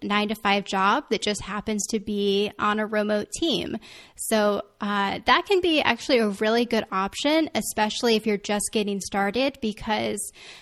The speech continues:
uh, you'll probably have really specific hours when you're expected to be on your computer logged in.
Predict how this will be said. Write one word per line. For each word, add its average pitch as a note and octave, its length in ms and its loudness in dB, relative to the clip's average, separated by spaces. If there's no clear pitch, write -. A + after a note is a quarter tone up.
uh, G#3 300 -4
you'll A3 180 0
probably A#3+ 600 0
have G#3 260 -4
really A3 240 0
specific G#3+ 680 -4
hours G3+ 540 -2
when G3+ 140 -2
you're G3 180 -2
expected G#3+ 640 -2
to A3+ 120 2
be G#3 320 2
on G#3 160 2
your G#3 120 0
computer A3 580 2
logged G3+ 400 0
in. G#3 480 0